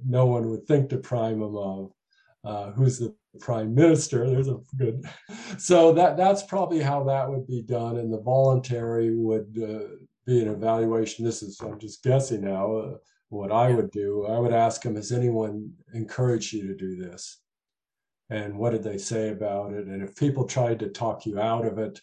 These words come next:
and what did they say about it? And what do you think of their different comments? And, uh, is this something you want to do? Have you, how long have you thought about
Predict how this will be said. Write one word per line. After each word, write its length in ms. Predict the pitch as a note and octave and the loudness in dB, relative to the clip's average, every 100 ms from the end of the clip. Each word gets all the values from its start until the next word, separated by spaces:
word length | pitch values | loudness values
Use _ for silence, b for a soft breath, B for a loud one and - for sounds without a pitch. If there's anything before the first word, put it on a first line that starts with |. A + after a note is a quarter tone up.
| _ _ _ | _ _ _
and 140 | G2+ F#2+ | -10 -4
what 140 | G#2+ | -2
did 140 | G#2 F#2+ | -2 -4
they 220 | G#2 G#2+ | -4 -4
say 280 | - A2+ G2+ | -6 -8 -8
about 360 | G2 F#2+ F#2+ | -10 -10 -10
it? 120 | G2 G2+ | -10 -12
And 140 | G2 | -6
what 140 | A#2 | -2
do 60 | A#2 | 2
you 380 | A2 A2 G#2+ G2+ - | 2 2 0 -6 -6
think 300 | A2+ A#2+ G#2+ | -4 -4 -6
of 220 | G2 F2+ | -12 -12
their 300 | G2+ G2 F#2+ F2 | -10 -8 -10 -10
different 360 | G2 - E2+ | -12 -12 -16
comments? 840 | - A2 A2+ A2+ G#2+ G#2 G#2 - - | -8 -6 -4 -4 -6 -8 -12 -16 -14
And, 460 | F#2 F2+ F2 F2+ F2+ | -14 -12 -14 -16 -16
uh, 200 | F2+ F2+ _ _ _ _ | -18 -20 _ _ _ _
is 140 | A2 G2 | -10 -6
this 180 | A2+ - | -6 -4
something 460 | A#2+ - A2 G2 | -4 -4 -8 -8
you 360 | G2 G#2+ A2+ G#2+ | -4 0 0 -2
want 440 | F#2+ G2+ A#2 B2+ | -4 -2 0 -2
to 80 | G2 | -4
do? 340 | F2+ G#2+ B2 | -8 -2 -2
Have 140 | G2 G2 | -2 -8
you, 240 | F#2 F2+ G#2 | -14 -14 -6
how 160 | A2+ | -2
long 280 | A#2 A#2 A#2+ | 0 2 0
have 120 | G#2 | -2
you 80 | F#2 | -6
thought 380 | - - G#2 C3 | -10 -4 0 0
about 440 | B2 A#2+ B2 B2+ | 0 -4 -4 -6